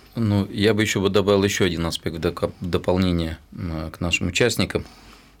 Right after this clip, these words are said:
А, вопрос такой, что в своей деятельности судебной,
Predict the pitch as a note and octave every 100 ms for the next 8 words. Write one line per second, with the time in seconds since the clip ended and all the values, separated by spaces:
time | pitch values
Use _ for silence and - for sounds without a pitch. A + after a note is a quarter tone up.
0 | _ _ - F#2 F2+ F2 F2 E2+ G2 A#2+
1 | - - G#2+ G2+ D3 - G#2 G2 F#2 E2+
2 | - G2+ G2+ C3+ C3+ F#2 - F#2 - E2+
3 | D#2+ D#2+ D2+